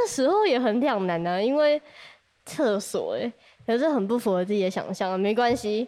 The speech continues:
我就豁出去了，我都打电话了。然后我就开始跟他描述自己的状况，就是说我刚洗完澡，我躺在沙发上面，我，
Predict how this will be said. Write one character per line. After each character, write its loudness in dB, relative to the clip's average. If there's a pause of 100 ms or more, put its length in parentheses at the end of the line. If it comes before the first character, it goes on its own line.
(140)
我 -2
就 2
豁 0
出 -4
去 -2
了， -2
我 -2
都 0
打 -4
电 -4
话 -2
了。 -4 (480)
然 -2
后 2 (960)
我 0
就 2
开 0
始 0
跟 -2
他 2
描 2
述 0
自 -2
己 0
的 -12
状 -4 (120)
况， -8 (680)
就 -4
是 0
说 -2
我 -2 (220)
刚 0
洗 -4
完 -8
澡， -6 (200)
我 -4
躺 -8
在 -2
沙 -6
发 -2
上 -4
面， -4
我， -14